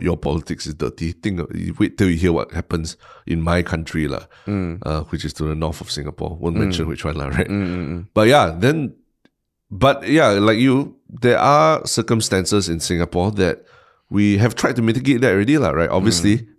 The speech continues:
Speaker 1: ministerial salaries being one big aspect of it, you know, like,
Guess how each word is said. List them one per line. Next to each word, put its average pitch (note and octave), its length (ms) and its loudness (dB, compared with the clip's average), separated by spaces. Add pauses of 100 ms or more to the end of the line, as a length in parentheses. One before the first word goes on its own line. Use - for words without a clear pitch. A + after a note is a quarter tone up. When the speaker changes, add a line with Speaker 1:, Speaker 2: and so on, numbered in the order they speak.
(140)
Speaker 1:
ministerial E2+ 460 -2
salaries D#2+ 680 0
being E2 360 -2 (420)
one F2 240 0
big F2+ 260 0
aspect D2+ 340 -2
of D#2 120 -2
it, E2 100 0
you D#2+ 100 -4
know, E2+ 140 0
like, E2 300 -2